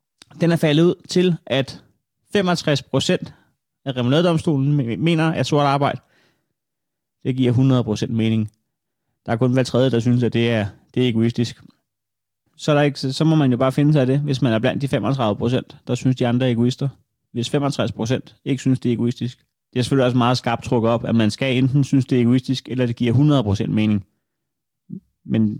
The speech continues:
der er jo også mulighed for så at lade være at trykke, hvis man er, øh,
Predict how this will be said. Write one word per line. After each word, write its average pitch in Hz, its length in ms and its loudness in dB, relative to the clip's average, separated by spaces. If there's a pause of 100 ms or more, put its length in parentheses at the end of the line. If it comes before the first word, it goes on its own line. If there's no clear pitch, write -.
der 113 60 -2
er 127 80 2
jo 127 200 2
også 123 160 0
mulighed 127 220 4
for 117 180 0
så 113 220 -2
at - 140 -4
lade 107 80 -2
være 110 480 -4
at - 80 -8
trykke, 123 220 -2
hvis 120 140 -6
man 101 180 0
er, 95 120 -2 (220)
øh, 90 200 -8